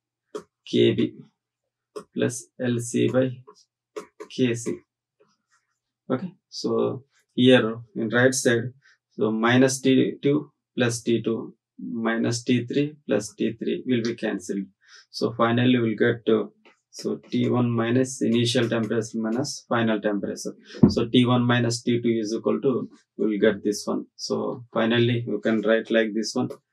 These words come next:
So T one minus, so, T two is equal to, so, Q by L into L one by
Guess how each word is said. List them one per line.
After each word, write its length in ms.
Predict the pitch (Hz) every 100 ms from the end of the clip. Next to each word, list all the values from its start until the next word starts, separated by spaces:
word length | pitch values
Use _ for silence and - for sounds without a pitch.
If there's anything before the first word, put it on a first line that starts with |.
| - -
So 240 | - - -
T 160 | 131 123
one 240 | 120 113
minus, 420 | 113 113 123 123 110
so, 220 | 107 107 - - -
T 200 | 120 120
two 100 | 113
is 260 | 113 107 107
equal 280 | 104 110 104
to, 180 | 135 135 - _ _
so, 240 | - - 117 -
Q 200 | 127 123
by 200 | 117 107 120
L 160 | 120 104 - - -
into 640 | 117 110 104 120 110 104 117 - - - _ - 113 107
L 200 | - 117
one 220 | 117 120 117
by 220 | 120